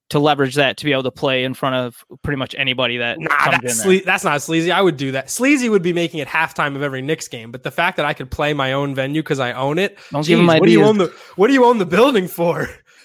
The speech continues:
Speaker 2: What do you own the building for if you can't open for the Eagles as your own band? Come on, man. It's amazing, amazing stuff. What's interesting is,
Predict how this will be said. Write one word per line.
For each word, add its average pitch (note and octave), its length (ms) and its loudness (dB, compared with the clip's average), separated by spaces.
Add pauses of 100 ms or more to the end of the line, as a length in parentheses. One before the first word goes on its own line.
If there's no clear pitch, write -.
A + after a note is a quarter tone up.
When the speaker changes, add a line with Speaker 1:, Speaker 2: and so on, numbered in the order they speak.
(120)
Speaker 2:
What D4 60 -6
do F#4 60 0
you - 0 -
own F4+ 60 0
the F#4 60 -2
building F#4 320 0
for A#3 160 2
if F#3+ 100 -2
you A3 80 -6
can't G#3 280 -4
open F#3 320 2
for F3 120 -6
the D3 140 -6
Eagles C#3+ 560 -4 (100)
as D#3 300 -4
your D3+ 140 0
own D3+ 240 0
band? C#3 440 -4 (360)
Come C#4+ 100 -6
on, C3 240 -2
man. G#3 300 -6 (400)
It's - 80 -20
amazing, F3+ 580 -2
amazing F#3+ 540 -2
stuff. - 360 -6 (140)
What's G#3 260 -2
interesting C4 440 -4
is, G#3+ 240 0